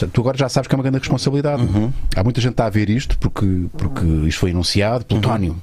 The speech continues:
Speaker 1: já tens uma massa de fãs que meritoriamente conquistaste, não é? Ao longo da tua carreira,
Speaker 2: Yeah.
Speaker 1: sem saber se cai muito bem como, né? Vais fazendo
Speaker 2: Yeah,
Speaker 1: as cenas
Speaker 2: yeah.
Speaker 1: um bocado,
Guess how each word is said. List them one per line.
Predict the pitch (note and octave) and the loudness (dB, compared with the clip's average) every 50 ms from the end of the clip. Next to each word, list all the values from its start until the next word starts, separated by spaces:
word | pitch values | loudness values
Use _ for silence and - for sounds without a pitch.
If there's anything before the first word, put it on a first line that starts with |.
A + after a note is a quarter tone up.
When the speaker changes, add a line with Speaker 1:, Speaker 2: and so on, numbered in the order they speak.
| - | -4
Speaker 1:
já | - C3 A#2 | -2 -2 0
tens | - D3+ C#3 B2+ | 0 0 0 2
uma | C3 C3 A#2+ | 0 0 2
massa | B2+ C3+ C3 - C3 B2 | 0 0 0 0 -2 -2
de | - - | -2 -2
fãs | - A#2+ A#2 B2 C3+ C3+ - - - - _ _ _ _ _ _ _ _ _ _ _ _ - - - - - - - - - - _ - - - | 0 0 0 0 -4 -6 -8 -12 -16 -20 _ _ _ _ _ _ _ _ _ _ _ _ -20 -20 -20 -20 -20 -20 -20 -20 -20 -20 _ -18 -14 -6
que | - - G2 G2 G2 F#2+ F2+ E2 | -2 0 0 2 2 2 0 2
meritoriamente | F#2 F2+ F2+ E2 - D#2 D2 D2 D2 D2+ C#2+ - | 0 0 0 0 -2 -2 -2 -2 -4 -4 -4 -4
conquistaste, | D#2 D2 - F2+ - - C#3+ - - - | -4 -2 -2 -2 -2 -2 -2 -4 -2 -2
não | - F2 | 0 0
é? | |
Ao | E2 D#2+ | 2 2
longo | E2 E2 | 0 0
da | D#2+ | 0
tua | - - E2+ | 0 -2 -2
carreira, | - - D#2+ F#2 A2+ C3 B2+ | 0 0 0 0 0 0 0
Speaker 2:
Yeah. | F#2+ F#2 | 0 0
Speaker 1:
sem | C3 A#2+ B2 | 0 0 0
saber | C#3+ A#2+ B2+ A#2+ | -2 0 -2 -2
se | - | -2
cai | - A#2 A#2 | -2 0 0
muito | A#2+ A#2+ - | 0 0 0
bem | C3+ A#2+ A2 | 0 -2 0
como, | - C3 C3 E3+ F#3+ | 0 0 0 0 0
né? | A2 G2 - - - | 0 0 -2 -2 -2
Vais | F#2+ G2 | -2 0
fazendo | G2 G2 G2+ G#2 | 2 2 2 2
Speaker 2:
Yeah, | G#2+ | 2
Speaker 1:
as | G#2 C3+ | 0 0
cenas | A#2 A2+ A2+ | 0 0 0
Speaker 2:
yeah. | G#2+ G#2 G2 | -2 -2 -2
Speaker 1:
um | G2 | -2
bocado, | A2+ A2+ A2 G2 | -2 -2 -2 -4